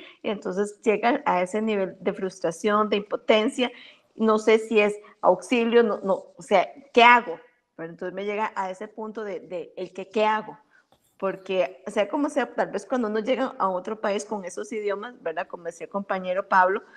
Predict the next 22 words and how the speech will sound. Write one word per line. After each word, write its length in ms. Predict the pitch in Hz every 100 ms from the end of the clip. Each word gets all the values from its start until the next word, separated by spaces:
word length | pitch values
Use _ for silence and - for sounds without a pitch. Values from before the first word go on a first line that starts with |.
| - _ _ _ _ _ _ _
poquito 400 | 240 240 277 294
a 100 | 294
poco, 540 | 277 269 196 - - _
pero 200 | - 208
tenemos 340 | 214 202 202 240
esa 200 | 240 285
capacidad, 760 | - 277 - 214 214 185 185 -
poder, 280 | 240 208 190
digamos, 440 | 185 196 226 220 - -
todavía 500 | 196 185 175 180 202
de, 280 | 202 247 247
de, 260 | 185 180 165
de, 280 | 180 175 - _ _ _
de 560 | - 185 180 175 - -
lo 200 | 190 196
que 120 | 208
ellos 260 | 190 226 349
hablan, 380 | 349 285 180 165
¿verdad? 300 | - 240 254
De 80 |
ese 180 | 202 262
lenguaje, 640 | 269 208 196 247 233 269